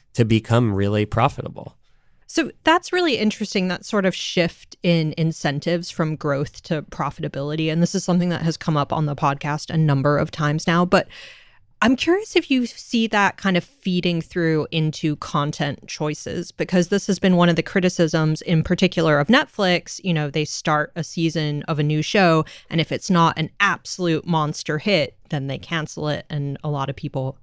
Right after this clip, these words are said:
Speaker 2: get upset. Do you see an impact of those decisions? Like, can you see people more focused on profitability and that leading into, I guess, safer choices for content?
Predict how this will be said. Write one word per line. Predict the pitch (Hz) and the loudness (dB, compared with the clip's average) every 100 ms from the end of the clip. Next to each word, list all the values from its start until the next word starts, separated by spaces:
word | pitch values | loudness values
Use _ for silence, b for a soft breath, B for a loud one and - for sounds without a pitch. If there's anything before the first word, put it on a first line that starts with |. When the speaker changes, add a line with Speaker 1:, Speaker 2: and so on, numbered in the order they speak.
| _ | _
Speaker 2:
get | 160 143 | -6 -4
upset. | 135 - 254 165 B B B B B - 190 | -4 2 4 2 B B B B B -8 0
Do | 214 | 2
you | 262 | 2
see | 269 - 214 220 269 | 0 -4 -2 -2 -4
an | - 202 - | 0 0 4
impact | 185 202 - 240 262 - | 4 4 4 0 0 -6
of | - 190 170 165 | 0 0 2 2
those | 170 180 - | 4 4 0
decisions? | 180 - 151 202 214 | -4 -4 -2 -2 0
Like, | 190 | -2
can | - 180 | 2 4
you | 180 | 4
see | - - 185 180 | 0 0 2 2
people | 180 196 180 165 | 0 2 4 4
more | 151 156 | 4 2
focused | 160 151 170 - | 0 -2 -4 -2
on | 151 | -4
profitability | - 147 156 151 147 170 180 | -2 -2 -2 -2 0 2 2
and | 160 151 | 2 2
that | 143 160 | 2 2
leading | 160 160 151 | 2 2 2
into, | 156 165 - 151 | 2 2 2 2
I | 147 | 2
guess, | 139 - | 0 -2
safer | - - 151 165 - 160 | -6 0 2 2 0 -2
choices | 147 151 143 - 175 185 | 0 0 -2 0 -2 -2
for | - 160 | -4 -6
content? | - 143 - 208 | -4 -6 -4 -4